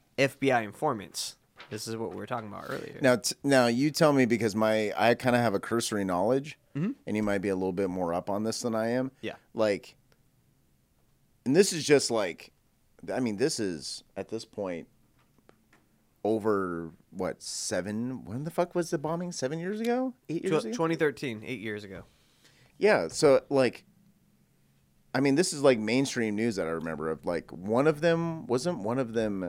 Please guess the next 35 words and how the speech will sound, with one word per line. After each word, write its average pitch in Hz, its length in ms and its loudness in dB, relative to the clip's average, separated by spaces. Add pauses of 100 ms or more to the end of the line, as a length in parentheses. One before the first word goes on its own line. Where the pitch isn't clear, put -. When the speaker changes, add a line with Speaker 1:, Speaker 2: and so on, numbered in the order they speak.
(160)
Speaker 2:
call, 101 600 4
like, 113 300 0
they 107 180 2
had 107 160 -2
a 92 60 -2
call 98 340 0
from 101 180 -6
an 85 220 -4 (100)
F - 200 -6
B 87 160 -2
I, 92 500 0 (380)
someone 120 260 2
who 110 80 -2
worked 104 200 -4
in 98 80 -4
the 90 120 -2
F 90 120 -4
B 92 140 0
I 92 240 -2 (100)
on 104 180 -2
the 95 40 -6
day 87 160 -2
of 95 80 0
the 82 60 -6
bombing? 95 480 -10 (720)
Speaker 1:
I - 40 -14
don't 196 140 -6
know 185 60 4
Speaker 2:
They 147 60 8
got 139 80 8
Speaker 1:
about 113 100 4
Speaker 2:
a 120 40 -6
Speaker 1:
that. 113 60 2
Speaker 2:
phone 156 180 6
call. - 380 -8